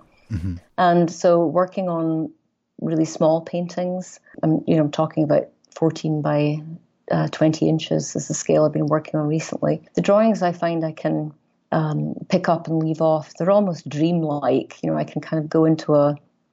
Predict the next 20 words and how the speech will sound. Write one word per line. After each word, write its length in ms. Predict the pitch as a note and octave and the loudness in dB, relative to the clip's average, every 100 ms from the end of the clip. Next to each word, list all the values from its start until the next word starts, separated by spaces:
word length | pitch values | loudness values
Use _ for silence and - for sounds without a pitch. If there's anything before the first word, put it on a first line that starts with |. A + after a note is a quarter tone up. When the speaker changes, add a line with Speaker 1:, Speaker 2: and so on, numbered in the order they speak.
| _ _ | _ _
Speaker 2:
bit 140 | D#3+ B2 | 0 2
of 80 | D3+ | 0
a 60 | |
dreamlike 640 | D3+ D#3 E3 D#3+ D3+ C3 | -2 2 2 2 2 0
state 380 | - - D#3 D3 | -4 0 2 2
and 100 | D#3+ | 2
work 300 | D#3 D#3+ - | -2 -2 -2
on 180 | D#3 D3+ | -2 0
them 280 | D3 D3 C#3+ _ _ _ _ _ | 0 0 -4 _ _ _ _ _
for 140 | - D#3+ | -2 2
an 60 | |
hour 280 | D#3 D#3 D#3 | 4 4 2
or 60 | D3 | 0
so 200 | - D#3 | 0 0
and 100 | D#3 | 2
then 200 | D3+ D3 | 0 2
leave 260 | D#3+ E3 | 2 0
them, 260 | D#3+ D3+ D3+ | 2 2 2
and 300 | D3+ D3+ D3 | 0 0 -2
it 120 | - | -6